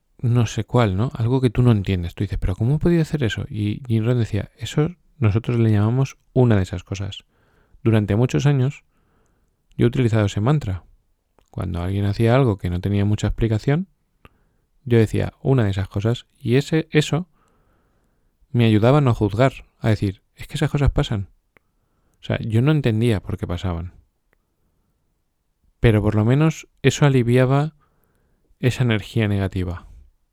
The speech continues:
En vez de poner mi foco en, "Pero ¿cómo ha podido traicionarme así?", ¿no? Yo decía, "Bueno, pues es una de esas cosas que no se pueden entender, pero pasan". Como cosas que hacemos nosotros aún que no se pueden entender.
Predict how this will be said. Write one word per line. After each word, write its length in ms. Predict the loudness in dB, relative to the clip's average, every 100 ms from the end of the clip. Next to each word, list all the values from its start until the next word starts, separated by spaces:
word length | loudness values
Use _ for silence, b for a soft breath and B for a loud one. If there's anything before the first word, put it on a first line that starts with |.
| _ _ -6
En 140 | 0
vez 100 | 2
de 80 | 2
poner 320 | 2 0 0
mi 160 | -2 -2
foco 340 | -2 0 0
en, 200 | -2 -6 b b b b b b
"Pero 240 | -6 -6 -8
¿cómo 260 | -4 -2 -2
ha 80 |
podido 440 | -2 -4 -4 -6 -8
traicionarme 920 | -12 -18 -20 -12 -10 -8 -10 -10 -12
así?", 360 | -12 -8 -8 -10 _ _ _ _
¿no? 220 | -6 -6 -6 _ _ _ _ _ _ _ _ _ _ _ _ -2
Yo 120 | 0
decía, 300 | 0 -4 -8 _
"Bueno, 280 | -2 -2 -2 -8
pues 160 | 0 2
es 100 | 4
una 180 | 4 4
de 80 |
esas 140 | 2 0
cosas 220 | 0 0
que 120 | 0
no 560 | 0 2 4 4 2 2
se 120 | 0
pueden 200 | 0 2
entender, 360 | 2 0 0 0
pero 200 | 0 -2
pasan". 360 | -2 -4 -8 -16 -20 _ _ _ _ _ _ _ _ _
Como 220 | -4 -2
cosas 240 | -2 -2 -2
que 80 | -2
hacemos 240 | 0 0
nosotros 280 | 0 0 0
aún 180 | 0 -2
que 140 | -4 -4
no 80 |
se 100 | -2
pueden 220 | -2 -4 -6
entender. 400 | -8 -6 -6